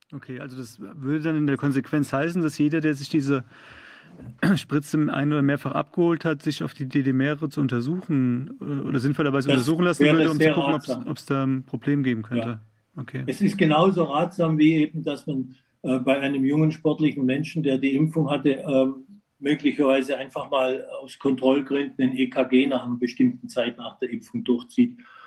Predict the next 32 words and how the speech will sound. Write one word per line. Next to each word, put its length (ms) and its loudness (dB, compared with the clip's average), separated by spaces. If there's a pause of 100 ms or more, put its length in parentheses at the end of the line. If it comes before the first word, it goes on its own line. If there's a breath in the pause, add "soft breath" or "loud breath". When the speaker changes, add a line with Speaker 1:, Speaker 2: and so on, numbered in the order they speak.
Speaker 1:
Mhm. 80 -6
Speaker 2:
und 100 6
mal 160 4
schaut, 300 2
ob 160 -2
hier 180 2
irgendwelche 520 0
Auffälligkeiten 800 -2
sind. 280 -6 (240 loud breath)
Was 220 0
besonders 500 0
günstig 400 -2
ist, 240 -2
wenn 140 -2
man 180 -2
schon 160 -4
mal 200 0
ein 120 -4
Vor-E 400 2
K 180 -2
G 220 -4
hat 240 -10
und 160 -18
direkt 320 -6
vergleichen 480 -8
kann, 220 -10
ob 140 -16
sich 180 -10
hier 120 0
was 180 -12
geändert 440 -6
hat. 120 -20